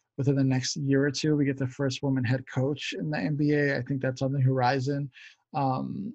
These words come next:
I'm looking at Becky Hammon in San Antonio. That's close. And you see a lot of, of these instances where they're right on the cusp. And Kim was able to break through, and I think she's just the beginning of that.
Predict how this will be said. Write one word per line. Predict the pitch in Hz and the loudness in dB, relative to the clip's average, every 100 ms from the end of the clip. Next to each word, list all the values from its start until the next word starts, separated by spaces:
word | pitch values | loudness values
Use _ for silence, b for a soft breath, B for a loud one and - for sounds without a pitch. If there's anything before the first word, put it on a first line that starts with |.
| _ | _
I'm | 147 | -4
looking | 139 127 143 | -4 -2 -4
at | 143 | -2
Becky | 139 131 147 | -4 0 4
Hammon | 131 139 139 143 135 | 4 4 0 2 0
in | 123 | 0
San | - 143 | -2 -4
Antonio. | 131 156 151 151 | -2 -2 -2 -2
That's | 139 135 - | -4 -6 -8
close. | - 147 147 139 - | -4 0 0 -2 -6
And | - - 277 190 _ | -8 -8 -12 -20 _
you | 190 156 156 | -8 -2 -2
see | 135 185 | 2 2
a | |
lot | 151 143 151 | 4 6 6
of, | 151 139 - b b b _ | 4 0 -4 b b b _
of | 143 | 0
these | 135 131 | 2 4
instances | 143 135 127 151 135 | 2 0 -2 0 2
where | 131 | 0
they're | 123 127 | -2 -4
right | 127 143 143 | 0 2 4
on | 143 135 | 2 0
the | |
cusp. | 131 147 131 - - | -2 -2 -2 -4 -10
And | - 139 | -10 -8
Kim | - 165 | 2 4
was | 160 147 | 6 6
able | 156 147 | 6 4
to | |
break | 135 143 131 | 2 0 0
through, | 156 160 | -2 0
and | 143 | 0
I | 127 | 0
think | 139 131 b b b _ | -2 -6 b b b _
she's | - 143 | -2 -2
just | 127 135 - | 0 -2 -2
the | |
beginning | 131 151 247 240 | -4 -6 -6 -8
of | - | -10
that. | - | -10